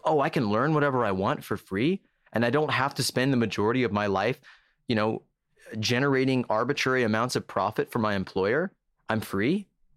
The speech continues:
And I, and I don't, I don't have to work or die. I can actually figure out what it is in my life that I want to contribute to society." And we have a society,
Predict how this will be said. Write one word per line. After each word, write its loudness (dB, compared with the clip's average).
And 0
I, -2
and 0
I 2
don't, 0
I 2
don't 0
have 0
to 0
work 0
or 2
die. 0
I 0
can -2
actually 0
figure -2
out -2
what 0
it -2
is 0
in 0
my -2
life -4
that 2
I 2
want 0
to -2
contribute -2
to -2
society." -2
And 2
we 2
have 2
a 0
society, 2